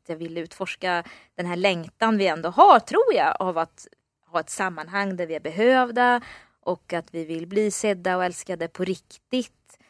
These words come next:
Det räcker inte alltid med ett hjärta på Instagram och skriva "finaste du",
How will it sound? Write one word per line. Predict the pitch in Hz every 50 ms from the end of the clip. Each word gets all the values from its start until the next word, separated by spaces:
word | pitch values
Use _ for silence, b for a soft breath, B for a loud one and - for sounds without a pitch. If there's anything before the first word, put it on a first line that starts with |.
| _ _
Det | - 190 190
räcker | 190 208 - - _ - 226 220
inte | 208 190 - - 180
alltid | 175 170 _ - 190 185
med | 180 175
ett | 165 - -
hjärta | 185 - - _ - 180
på | - - 185
Instagram | 175 175 170 - - 180 165 180 175 170 170 175 170 165
och | 170 165 165 165 -
skriva | - - - 175 175 170 160 170 170 165 165 160 b b b b b b _ -
"finaste | 220 214 196 185 185 185 - - - 185 180
du", | 175 185 185 175 170 170 170 170 165 165